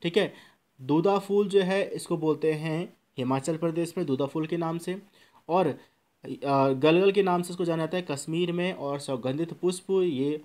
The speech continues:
महाभारत के वन पर्व में इसको कहा गया है, ठीक है।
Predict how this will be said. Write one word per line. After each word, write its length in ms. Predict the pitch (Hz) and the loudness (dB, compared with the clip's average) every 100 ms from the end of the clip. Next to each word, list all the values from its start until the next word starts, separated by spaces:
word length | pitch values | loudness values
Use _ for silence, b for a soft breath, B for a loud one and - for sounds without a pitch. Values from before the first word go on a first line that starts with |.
| - | -8
महाभारत 440 | 123 127 135 131 135 | -4 -4 -2 -4 -4
के 80 | 143 | -6
वन 260 | 120 127 | -4 -4
पर्व 280 | 127 143 160 | -4 -4 -4
में 140 | 151 120 | -4 -6
इसको 180 | - | -10
कहा 280 | 143 123 110 | -10 -8 -6
गया 200 | 110 113 | -6 -8
है, 200 | 113 104 - | -8 -12 -8
ठीक 160 | |
है। 80 | 160 | -2